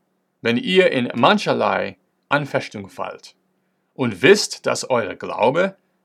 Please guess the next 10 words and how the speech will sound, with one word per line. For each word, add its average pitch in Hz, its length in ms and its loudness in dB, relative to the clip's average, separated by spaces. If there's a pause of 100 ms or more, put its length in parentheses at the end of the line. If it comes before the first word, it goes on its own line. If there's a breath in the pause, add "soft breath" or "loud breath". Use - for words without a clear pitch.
(160)
wenn 113 140 -4
er 120 120 0
bewährt 92 540 2
ist, - 420 -6 (140)
Geduld 143 420 0
wirkt. - 400 -12 (840)
Die 139 80 6
Geduld 180 360 4
aber 170 220 4
soll 160 540 2